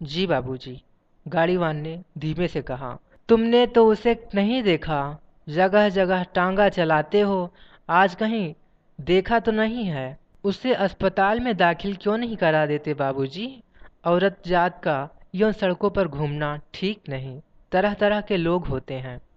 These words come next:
मैं इसे ले गया था, उन्होंने दाखिल नहीं किया, कहने लगे, "सनक है, घर पर रखो, महीने दो महीने में ठीक हो जाएगी।" उसके मन को धक्का लगा है, धक्का तो लगना ही था।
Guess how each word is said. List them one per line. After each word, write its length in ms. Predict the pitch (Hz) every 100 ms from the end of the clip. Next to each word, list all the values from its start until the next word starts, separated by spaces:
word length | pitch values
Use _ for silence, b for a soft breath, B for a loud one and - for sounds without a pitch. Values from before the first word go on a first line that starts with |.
| -
मैं 160 | 214 247
इसे 240 | 240 254
ले 400 | 226 208 226 226
गया 320 | 202 180 151 143
था, 460 | - 143 135 165 b b -
उन्होंने 400 | 180 202 202 208
दाखिल 560 | 175 180 185 233 233
नहीं 240 | 233 233 226
किया, 460 | 214 202 196 196 185 -
कहने 360 | 180 190 202
लगे, 500 | 202 196 233 214 160 - b b
"सनक 500 | - - 220 240 233
है, 480 | - 175 185 180 180 b b -
घर 260 | 151 180
पर 200 | 175 180
रखो, 600 | 160 165 165 208 208 202 b b _
महीने 440 | 175 196 226 226 226
दो 160 | 196
महीने 400 | 185 175 190 196
में 240 | 190 160 156
ठीक 340 | - 196 202
हो 160 | - 180
जाएगी।" 640 | 160 165 160 156 151 147 - - b b b
उसके 320 | 170 165 - 196
मन 220 | 180 175
को 180 | 190 170
धक्का 480 | 160 170 - 196
लगा 340 | 170 156 185 196
है, 320 | 196 190 175 b b b
धक्का 440 | 147 165 160 185 185
तो 120 | 185
लगना 440 | 160 139 135 156
ही 220 | 196 202 190
था। 380 | - 127 131